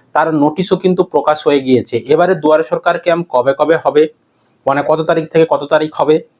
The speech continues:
এছাড়াও কোন কোন প্রকল্পের সেখানে সুযোগ সুবিধা পাবেন, মোট সাঁইত্রিশটি প্রকল্পের সুযোগ সুবিধা পাবেন। একদম নোটিশ ধরে ধরে আপনাদেরকে সমস্ত কিছু আজকের এই ভিডিওতে আলোচনা করে দেব। অবশ্যই, অবশ্যই ভিডিওটি আপনাদের উপকারে আসবে, শেষ পর্যন্ত দেখবেন ভিডিওটি।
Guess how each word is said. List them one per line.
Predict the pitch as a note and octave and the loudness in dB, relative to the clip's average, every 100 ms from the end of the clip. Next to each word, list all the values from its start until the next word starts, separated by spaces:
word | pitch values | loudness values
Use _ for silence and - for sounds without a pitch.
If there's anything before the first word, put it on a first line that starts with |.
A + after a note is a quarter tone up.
| _ _ | _ _
এছাড়াও | C#3+ C#3+ D#3 D#3+ | -4 -2 0 0
কোন | E3 - E3 F3 | -2 0 0 2
কোন | F3+ G#3 F#3+ | 0 -2 0
প্রকল্পের | D#3 C#3+ F3 F3 F3 | -2 0 0 0 -2
সেখানে | F3 D#3+ E3+ E3 | 0 -2 -2 -4
সুযোগ | D3+ D3+ - | -2 -2 -2
সুবিধা | D3+ D3 C#3 | -2 0 2
পাবেন, | C3 G#2+ G#2+ | 0 0 0
মোট | C3+ F3 - _ _ _ _ - | 0 0 -4 _ _ _ _ -10
সাঁইত্রিশটি | - D#3 F3 G#3+ G#3+ A3 A3 | -4 -2 0 2 2 2 -2
প্রকল্পের | A3 D3+ F3 F3 F3+ | 0 0 0 0 0
সুযোগ | F3+ D#3 E3 | 0 -2 -2
সুবিধা | - D#3+ D#3+ | -2 0 0
পাবেন। | D#3 C#3 D#3 F3+ - _ _ - | 0 0 0 -2 -8 _ _ -6
একদম | C#3 E3+ E3 | -2 0 2
নোটিশ | D3 D#3 G3+ F3+ D3 | 2 2 2 0 0
ধরে | C3 E3+ | 0 0
ধরে | E3+ F3+ E3 | 2 2 4
আপনাদেরকে | C#3+ D#3+ D#3+ E3+ F3 | 2 2 0 -2 -6
সমস্ত | - C#3+ D#3+ F#3+ - | -4 0 0 0 -2
কিছু | F#3+ F#3 - D#3 | -2 -2 0 0
আজকের | C#3 C#3 - F3 | 0 -2 -2 2
এই | F3 C3+ | 2 2
ভিডিওতে | C#3+ D#3 D#3+ D3 | 0 2 2 2
আলোচনা | B2+ B2+ D#3 | 0 0 -2
করে | D3+ D3+ D3+ | -2 0 0
দেব। | D#3 E3 - _ _ _ | 2 0 -2 _ _ _
অবশ্যই, | C3 D#3+ G#3+ A3 F3 | 0 0 0 0 2
অবশ্যই | D3+ F#3+ - A3+ F3 | 2 0 0 0 0
ভিডিওটি | E3 F3 F3 | 2 2 2
আপনাদের | E3+ E3 E3+ | 2 0 0
উপকারে | D#3+ E3 E3 | 0 0 0
আসবে, | E3 D#3+ E3+ | 0 0 -4
শেষ | D#3 C#3+ | -4 -4
পর্যন্ত | D#3+ D3+ D#3+ D#3+ | -4 -2 -2 -2
দেখবেন | C#3+ C#3 C#3 D#3+ D3+ | -2 -2 -2 -4 -4
ভিডিওটি। | D3 D3+ D#3+ | 0 0 0